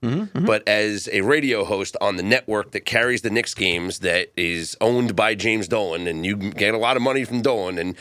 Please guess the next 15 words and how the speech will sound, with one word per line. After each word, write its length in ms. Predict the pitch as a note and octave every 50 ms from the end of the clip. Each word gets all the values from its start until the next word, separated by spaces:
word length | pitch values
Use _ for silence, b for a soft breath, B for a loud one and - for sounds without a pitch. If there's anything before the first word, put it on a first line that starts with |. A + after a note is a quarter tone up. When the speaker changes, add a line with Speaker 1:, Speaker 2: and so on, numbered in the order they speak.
| B B B B
Speaker 2:
your 100 | - G#2+ G2+
studios 540 | - - C#3+ C3+ B2+ B2 B2 B2 B2+ A2+ B2+
are 220 | A#2 A#2+ B2 B2 B B B B
in 140 | - A2+ B2+
the 80 | B2+
building 380 | A2+ C3+ C3 C#3 C3+ C#3+ C#3 C3
where 120 | B2 C3+
they 140 | C3 D3 C#3+
play 160 | - - D3+
basketball, 680 | C#3+ D3 D3+ C#3 B2 - - G2+ E2 F#2 E2 E2 E2+ B B B B B B -
uh, 440 | - G2 F#2+ F2+ F2+ F2+ F2 F2 - b b b b b b b b b b _ _ _ _ _ _ _
he 100 | - C3 D#3
did 140 | D3 E3 D3+
not 200 | D3 C#3 - C3
like 500 | C3 G#2 F2 - - - - - -